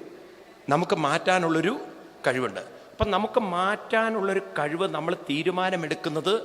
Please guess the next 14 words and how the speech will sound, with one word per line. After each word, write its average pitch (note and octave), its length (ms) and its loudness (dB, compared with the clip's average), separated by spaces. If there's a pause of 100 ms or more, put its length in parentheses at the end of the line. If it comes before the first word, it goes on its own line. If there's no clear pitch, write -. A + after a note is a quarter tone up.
(480)
നമ്മുടെ D3 280 4 (880)
ശരീരത്തിലാണോ F#3 760 2
ചിന്തയിലാണോ? C3+ 640 2 (920)
ചിന്തയിലാണ്. E3+ 640 2 (440)
അപ്പം G3+ 220 -2
നമ്മുടെ G#3+ 400 2 (100)
ചിന്ത F3+ 460 0 (100)
എന്ന് F3 220 0
പറയുന്നത് C#3+ 480 0 (500)
പൂർവികരുടെ G3 880 0 (120)
ചിന്തയിൽ E3 580 0 (400)
കണ്ടീഷൻഡ്, C#3+ 960 -2 (140)
അതായത് D#3 360 2 (240)
ലിമിറ്റഡ്. C#3 600 -2